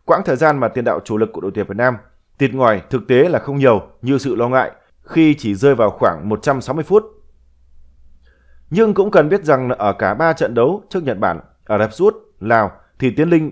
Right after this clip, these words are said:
đều ra sân từ đầu. Thế nhưng ở hai trận chân sút này đều bị ông Park Hang-seo rút ra khi hiệp hai bắt đầu hoặc là quá ít.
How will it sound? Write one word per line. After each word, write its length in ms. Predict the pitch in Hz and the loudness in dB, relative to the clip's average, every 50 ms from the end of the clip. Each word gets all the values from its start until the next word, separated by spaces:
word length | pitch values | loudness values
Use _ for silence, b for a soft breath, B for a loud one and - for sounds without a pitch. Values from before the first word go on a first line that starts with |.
| - 156 | -2 2
đều 160 | 143 127 117 | 2 2 2
ra 100 | 127 135 | 2 -2
sân 160 | - 147 127 | -2 -4 -4
từ 80 | 117 113 | -2 0
đầu. 200 | 113 110 104 92 b b b b b b b _ _ - | 2 2 2 0 b b b b b b b _ _ -2
Thế 100 | 185 185 | 0 2
nhưng 240 | 196 202 185 175 139 - _ - | 4 4 2 2 -4 -10 _ 0
ở 260 | 131 131 107 101 107 | 2 4 4 4 2
hai 200 | 120 147 170 160 | 0 -2 -4 -2
trận 280 | - 165 95 98 107 | 0 -2 -2 -2 -4
chân 140 | - 156 151 | -6 -6 -6
sút 160 | 147 180 185 | -4 -4 -4
này 220 | 160 143 117 101 85 - _ - | -2 -2 -2 -2 -4 -8 _ -2
đều 160 | 127 120 117 | 0 0 0
bị 120 | 123 127 | 0 0
ông 160 | 110 135 123 | -4 -4 -4
Park 120 | 151 156 151 | -4 -6 -6
Hang-seo 320 | 139 127 - 147 135 127 | -6 -4 -2 0 0 0
rút 180 | 110 123 175 165 | -2 -4 -6 -2
ra 280 | 139 151 139 127 - b b b b b b | 0 2 2 2 0 b b b b b b
khi 160 | - 165 156 | -4 -2 0
hiệp 180 | 139 120 113 | 0 0 0
hai 120 | 135 135 127 | 0 -2 -2
bắt 120 | 127 143 | 0 2
đầu 300 | 147 135 110 92 82 - _ _ _ | 2 2 2 2 0 -6 _ _ _
hoặc 220 | - 113 - 101 | -2 -2 -2 -2
là 100 | 101 95 | -6 -4
quá 160 | - 117 123 | -2 -2 0
ít. 140 | 156 208 | 0 -2